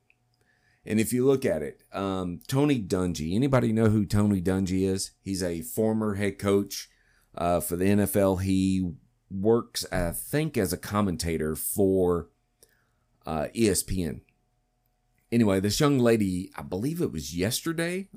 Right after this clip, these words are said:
on a Saturday, I think it is. If y'all haven't noticed, I'm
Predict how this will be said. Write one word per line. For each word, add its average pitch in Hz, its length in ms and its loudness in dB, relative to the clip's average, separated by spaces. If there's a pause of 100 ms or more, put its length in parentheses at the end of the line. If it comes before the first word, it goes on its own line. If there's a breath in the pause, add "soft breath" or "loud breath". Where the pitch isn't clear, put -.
on 90 140 -4
a - 60 -2
Saturday, 147 540 -2
I - 20 -8
think 151 240 -6
it 151 80 -8
is. 160 240 -6 (540 loud breath)
If - 80 -10
y'all 98 120 6
haven't 87 220 4
noticed, 85 340 2
I'm 82 300 -2